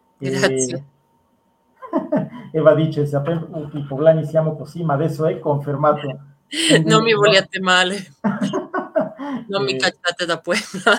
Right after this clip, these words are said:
Speaker 2: <laughs>
Speaker 1: <laughs> No, adesso la, le, per te già le porte sono aperte, ma sicuramente è stato un processo. Non,
Speaker 2: No,
Speaker 1: non
Speaker 2: ma
Speaker 1: è
Speaker 2: è... sì, è stato un processo, ma io sono contenta, mio marito è poblano e siamo molto felici. Quindi vedi.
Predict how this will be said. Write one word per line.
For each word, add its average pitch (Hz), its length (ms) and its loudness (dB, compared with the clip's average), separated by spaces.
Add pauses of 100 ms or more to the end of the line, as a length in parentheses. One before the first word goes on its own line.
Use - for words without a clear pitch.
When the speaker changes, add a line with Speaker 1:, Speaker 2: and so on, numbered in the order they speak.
Speaker 2:
<laughs> 214 840 -4
Speaker 1:
<laughs> 254 460 -16
No, 151 140 4
adesso 170 400 6
la, 151 260 2
le, 143 320 -4
per 151 160 -6
te 185 80 -10
già 170 140 4
le 151 120 0
porte 147 240 -6
sono 147 200 -4
aperte, 160 420 -2
ma 139 220 -2
sicuramente 151 720 -2
è 131 60 -4
stato 135 260 -8
un 127 80 -12
processo. - 540 -20
Non, - 260 -20
Speaker 2:
No, 254 160 6
Speaker 1:
non 220 100 6
Speaker 2:
ma 190 120 2
Speaker 1:
è 185 60 2
Speaker 2:
è... 185 40 -8
sì, 196 220 -4
è 220 40 2
stato 220 300 -6
un 214 80 -8
processo, 190 580 -6
ma 175 380 -6 (300)
io 262 160 2
sono 208 260 -4
contenta, 175 500 -4
mio 175 140 -4
marito 175 340 -4
è 180 60 -4
poblano 160 640 -4
e 147 240 -6
siamo 165 300 -8
molto 151 300 -10
felici. 151 560 -12 (720)
Quindi 180 280 -6
vedi. 156 340 -6